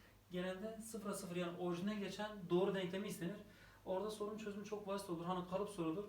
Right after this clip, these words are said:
Direkt sabit sayılardan kurt-, e, kurtularak çözüme ulaşılabilir. Ama ben özellikle birazcık daha soru daha farklı olsun diye sıfıra bir noktasını verdim. Yani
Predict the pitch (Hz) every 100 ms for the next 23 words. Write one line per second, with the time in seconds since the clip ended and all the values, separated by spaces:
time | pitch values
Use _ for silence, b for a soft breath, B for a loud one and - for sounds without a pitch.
0 | - 208 214 - 196 208 - 175 160 165
1 | 170 - - 190 165 156 151 180 196 208
2 | 214 - - 185 170 190 190 175 165 175
3 | 156 147 139 - B B B B B B
4 | - - 196 208 220 214 208 226 202 208
5 | 208 208 208 208 196 190 180 208 208 185
6 | 214 208 - 175 175 - 208 202 202 208
7 | 202 196 180 214 175 156 202 - - -
8 | - - - - - - - - 175 196